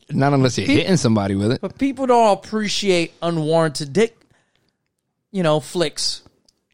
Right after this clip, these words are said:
Speaker 2: and pics.
Speaker 1: Well, this is why I, I said you should see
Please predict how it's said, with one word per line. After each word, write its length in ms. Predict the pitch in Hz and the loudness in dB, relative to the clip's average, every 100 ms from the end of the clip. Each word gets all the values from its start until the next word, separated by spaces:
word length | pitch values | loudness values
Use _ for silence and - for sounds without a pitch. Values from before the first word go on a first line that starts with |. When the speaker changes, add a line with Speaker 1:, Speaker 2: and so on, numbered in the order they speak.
| - | -12
Speaker 2:
and 120 | 160 | -6
pics. 480 | 185 170 - - - | -4 -4 -6 -8 0
Speaker 1:
Well, 140 | 147 | 2
this 140 | 147 180 | 4 4
is 120 | 160 | 4
why 580 | 143 139 123 120 120 120 | 4 4 4 2 0 -2
I, 100 | 107 | -4
I 40 | 107 | -4
said 400 | - 117 110 104 - - _ _ _ _ _ | -2 0 0 -2 -8 -16 _ _ _ _ _
you 200 | 110 113 | -4 -4
should 260 | 113 113 113 | -4 -8 -8
see 500 | - - 160 160 | -8 -4 -4 -4